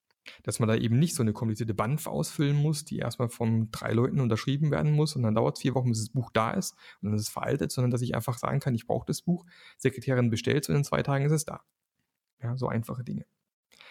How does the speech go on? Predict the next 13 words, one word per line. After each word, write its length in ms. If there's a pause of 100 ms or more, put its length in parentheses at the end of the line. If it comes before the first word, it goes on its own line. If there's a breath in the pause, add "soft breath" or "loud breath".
(140 loud breath)
Also 140
anpassbar 880 (420)
ist 140
das 220
zweite 680 (360)
wichtige 500
Element. 340
Dieses 200
Mindset 380
muss 140
einfach 220
da 200
sein. 220